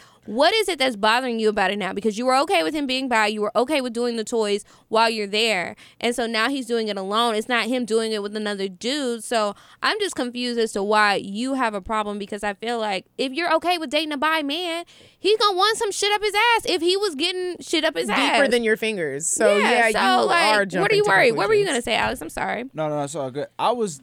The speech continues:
Speaker 3: that's what I was gonna say. It's like the signs had been <laughs> there from the beginning.
Speaker 1: You knew
Speaker 3: you
Speaker 1: that's what he wanted.
Speaker 3: Yeah.
Speaker 1: What you mad for?
Speaker 3: Yeah, yeah. And I'm gonna ask another question to you ladies.
Speaker 1: Mm-hmm.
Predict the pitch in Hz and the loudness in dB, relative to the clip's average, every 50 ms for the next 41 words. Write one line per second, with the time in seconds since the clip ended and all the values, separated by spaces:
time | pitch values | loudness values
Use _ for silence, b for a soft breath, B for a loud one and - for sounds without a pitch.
0 | _ _ - 220 240 - 190 190 190 180 180 175 160 143 156 160 151 139 - - | _ _ -6 -4 -4 -6 -8 -6 -6 -4 -6 -6 -8 -10 -12 -12 -10 -10 -10 -8
1 | - 165 151 139 147 139 131 101 - _ 127 123 - - 170 190 202 190 160 135 | -8 -10 -10 -10 -12 -12 -12 -14 -16 _ -12 -10 -10 -10 -10 -10 -10 -10 -8 -8
2 | 147 131 117 135 160 160 160 135 131 120 110 - 160 160 147 135 120 107 117 110 | -10 -10 -8 -10 -10 -6 -6 -6 -6 -6 -8 -10 -10 -10 -8 -10 -10 -12 -12 -12
3 | 98 123 170 202 175 143 117 104 - _ _ _ - 302 359 403 440 440 466 494 | -10 -8 -8 -8 -8 -8 -10 -12 -14 _ _ _ -6 -2 -2 -2 0 2 2 2
4 | 508 523 539 508 466 - 453 466 466 440 427 415 392 415 480 640 698 571 294 208 | 4 4 4 2 2 2 2 4 4 4 4 4 2 -2 0 0 0 0 0 0
5 | 190 196 185 508 554 - - 587 571 539 571 605 622 605 587 - 381 311 269 208 | 0 0 0 0 0 0 -4 -4 0 2 4 4 4 2 2 2 2 4 4 4
6 | 175 175 175 - 127 120 135 170 196 208 190 165 147 139 139 143 151 180 185 175 | 4 2 -2 -4 -8 -10 -4 -2 0 0 0 0 -2 -4 -6 -6 -6 -2 0 0
7 | 160 147 - _ _ 190 185 180 170 165 151 - _ - 165 190 202 190 190 170 | 0 -2 -4 _ _ -10 -8 -8 -8 -8 -10 -14 _ -10 -10 -10 -8 -10 -10 -10
8 | 147 131 - - 127 127 120 - - 110 113 120 120 113 - 104 101 90 - - | -10 -12 -10 -10 -10 -8 -10 -10 -14 -16 -14 -14 -14 -14 -16 -20 -20 -20 -20 -20
9 | - 98 101 110 113 101 101 101 101 101 101 101 - _ _ 226 233 226 220 214 | -20 -18 -16 -16 -16 -14 -16 -16 -18 -18 -20 -20 -20 _ _ -8 -6 -6 -6 -8